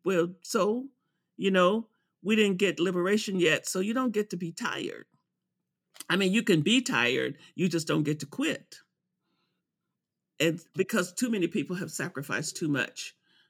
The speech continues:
uh, going, you know, ahead of us for us to decide on our watch, we somehow won't live up to at least what the, our ancestors have done for us. And so I, I think we have got to just keep on,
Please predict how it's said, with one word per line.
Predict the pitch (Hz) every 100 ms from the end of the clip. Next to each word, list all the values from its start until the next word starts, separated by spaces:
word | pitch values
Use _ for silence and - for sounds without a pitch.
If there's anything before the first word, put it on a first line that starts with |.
| _ _ -
uh, | 135 101
going, | 143 143 131 123 - - _
you | - 156
know, | 139 127
ahead | - 160 180 175
of | 151
us | 90 143 - -
for | 208 -
us | 160 156 -
to | 147 151 147 - _ _ _
decide | 165 156 156 117 131
on | 120
our | - 135 180
watch, | 175 107 85 - - - _ _ _
we | 147
somehow | 160 160 139 190 139 127
won't | 135 143 135 -
live | 147 127 - -
up | 139 -
to | - 92
at | -
least | 170 156 -
what | 139 139 _ _
the, | 170 156 _ -
our | 123 127 131 - _ _ -
ancestors | 156 151 127 - 117 135
have | 120 147
done | 127 117 127
for | 123 92 80
us. | 76 135 - -
And | 151
so | 151 147 123 143 - _ _ _ - - -
I, | 160 - _
I | 147 185
think | 190 196 165
we | 165 170
have | 147 175
got | 143 143 -
to | 147
just | 143 -
keep | - 208 190
on, | 156 156 147 147